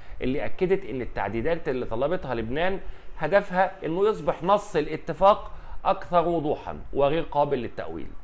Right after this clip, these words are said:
يعني التعديلات مش هتأثر على بنود الاتفاق. ومن أهم الطلبات اللبنانية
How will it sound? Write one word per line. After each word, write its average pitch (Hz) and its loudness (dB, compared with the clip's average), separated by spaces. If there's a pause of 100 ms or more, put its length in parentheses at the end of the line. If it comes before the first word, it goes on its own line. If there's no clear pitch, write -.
(420)
يعني 139 4
التعديلات 139 0
مش 196 -4
هتأثر 160 0
على 123 4
بنود 147 -2
الاتفاق. 117 -4 (260)
ومن 151 0
أهم 190 2
الطلبات 160 2
اللبنانية 113 -4